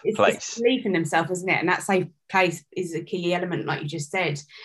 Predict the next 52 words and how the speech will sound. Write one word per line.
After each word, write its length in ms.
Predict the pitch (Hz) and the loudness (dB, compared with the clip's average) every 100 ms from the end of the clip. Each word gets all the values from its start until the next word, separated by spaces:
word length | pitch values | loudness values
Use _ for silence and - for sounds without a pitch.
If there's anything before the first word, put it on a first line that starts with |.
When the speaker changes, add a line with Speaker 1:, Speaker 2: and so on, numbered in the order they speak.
| - | -6
Speaker 1:
I 60 | 185 | 2
remember 240 | 202 214 | 4 6
a 80 | 214 | 6
while 260 | 196 202 202 | 6 6 6
ago, 240 | 196 147 | 4 2
somebody 320 | 151 180 175 | 0 -2 -2
reached 240 | 170 151 151 | -2 -2 0
out 140 | 165 | -2
to 120 | - | -2
me 200 | 165 160 | 0 2
midway 400 | 165 160 151 160 | 2 0 -2 -2
through 280 | 151 160 160 | -2 -2 0
a 40 | 156 | 0
lock-, 240 | 156 - | -2 -4
one 120 | - 170 | -4 0
of 80 | |
the 60 | 151 | 2
lockdowns 420 | 151 147 151 147 | 0 0 -2 -2
we 60 | 147 | 2
did 200 | 147 156 - - - - | 2 0 -6 -20 -10 -2
and 160 | 175 | 0
said, 260 | 175 180 175 | 2 0 4
um, 640 | 180 175 175 175 170 143 _ - - _ _ - - | 4 4 0 -2 -6 -10 _ -20 -20 _ _ -16 -6
"I'm 160 | 185 185 | -2 -2
not 180 | 180 - | -2 -4
sure 540 | 185 180 175 160 147 - 151 - 185 165 | -2 0 0 0 -2 -10 -12 -12 -10 -4
enough 240 | 185 180 | -2 -2
about 240 | 196 190 165 | 0 0 0
what 80 | |
coaching 360 | - 185 165 196 | -2 -4 -4 0
is." 140 | 202 | 0
And 60 | 214 | 2
not 120 | 233 | 4
a 20 | |
lot 100 | 240 | 4
of 40 | 220 | 2
people 200 | 214 214 | 2 6
aren't 220 | 220 214 | 6 4
sure 100 | 180 | -2
what 200 | 160 143 | -6 -4
coaching 320 | 147 - 151 | -6 -6 -6
is, 140 | 151 143 | -6 -4
or 100 | 151 | -4
they 120 | 147 | -4
assume 320 | 143 165 160 | -6 -6 -4
it's 140 | - | -4
Speaker 2:
Mm. 220 | - 160 151 | -6 -6 -8
Speaker 1:
mentoring 420 | - 160 156 147 | -8 -6 -4 -4
or 100 | 143 | -6
something 240 | 143 135 | -10 -8
else, 380 | 147 156 160 147 | -4 -4 -6 -8
and, 180 | 143 143 | -4 -4